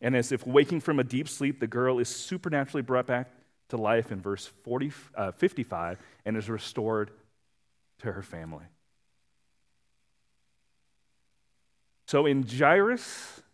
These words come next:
and in this bleeding woman, I think we see examples of faith, of actively choosing, 'cause faith is a choice, to put their hope and trust in Jesus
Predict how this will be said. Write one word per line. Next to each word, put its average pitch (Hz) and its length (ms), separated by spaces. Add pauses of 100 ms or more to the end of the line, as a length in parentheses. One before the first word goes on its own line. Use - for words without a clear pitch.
(260)
and 117 120
in 127 120
this 120 140
bleeding 135 540
woman, 113 380 (320)
I 139 60
think 127 160
we 127 60
see 120 320 (140)
examples 110 520
of 110 100
faith, 73 280 (1600)
of 139 160 (280)
actively 196 680
choosing, 131 920 (180)
'cause 117 160
faith 110 280
is 151 160
a - 60
choice, - 560 (260)
to - 60
put 147 200
their 117 120
hope - 440 (640)
and 113 140
trust - 500 (120)
in 180 220
Jesus 107 760